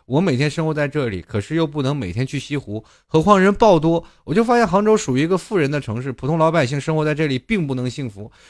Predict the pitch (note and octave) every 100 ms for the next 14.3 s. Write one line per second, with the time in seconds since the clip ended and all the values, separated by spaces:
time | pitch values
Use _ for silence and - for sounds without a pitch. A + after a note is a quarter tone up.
0 | _ - E3+ A3+ G#3+ A3 G#3+ G3 G#3+ G3+
1 | F#3+ D3 D3+ F#3 E3 C#3+ C3+ F#3+ F#3 D#3+
2 | F3 F#3+ D#3+ - E3+ C3 D#3 E3 - G#3
3 | F3+ A2+ A#2 D3+ B2+ - B2+ G#3+ G3 G3
4 | F3 B2+ A#2 A#2+ B2+ B2 B2 A2+ G#2 G2+
5 | G#2 F#2 - - - C#4 A#3 A3 F3 E3+
6 | C3+ C#3 F3+ D3 C#3 G3 F3+ E3+ D#3+ D3
7 | - - D#3+ D#3 D#3 - - _ - C3+
8 | E3 E3 C3+ A2+ C3 F3 F3 E3 D3 A#2
9 | C3 D3 D3+ C3 A2+ A#2 A2+ C3 - F#3
10 | E3 C#3 D#3 D#3+ - - G#3+ G#3+ E3+ F3+
11 | E3 C#3+ D3+ C#3 E3 C#3 C#3 C3 - D#3
12 | D3 - D#3+ D#3+ G#3 E3+ F#2+ B2+ C3 B2
13 | C3+ C3+ C3 G#2 F2+ G2 F#2 G#2 G2+ F2+
14 | F#2 - E2